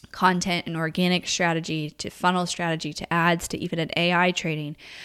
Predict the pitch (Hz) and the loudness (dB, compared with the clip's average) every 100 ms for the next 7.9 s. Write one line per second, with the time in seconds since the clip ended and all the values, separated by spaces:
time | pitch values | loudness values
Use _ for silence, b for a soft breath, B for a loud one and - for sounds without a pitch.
0 | B - 196 - 214 208 214 214 185 175 | B 2 4 4 6 4 4 0 4 6
1 | 175 - 170 165 160 170 254 - - B | 6 4 0 0 0 2 0 -2 -18 B
2 | B B B 185 185 180 175 175 254 202 | B B B 4 6 6 4 6 8 8
3 | 175 - 170 165 170 160 - - 175 160 | 6 4 2 2 0 0 -2 -2 0 0
4 | - 180 175 151 147 - 170 170 160 - | 2 4 4 2 -2 -4 -4 -2 -2 -2
5 | 180 175 170 165 165 - 170 170 165 160 | 0 2 2 2 0 -2 -2 -2 -2 0
6 | 160 160 160 156 156 165 B B B - | 0 -2 -4 -4 -4 -8 B B B -2
7 | 170 - 160 - - - 165 156 151 | -2 0 -2 -2 -4 0 2 2 -2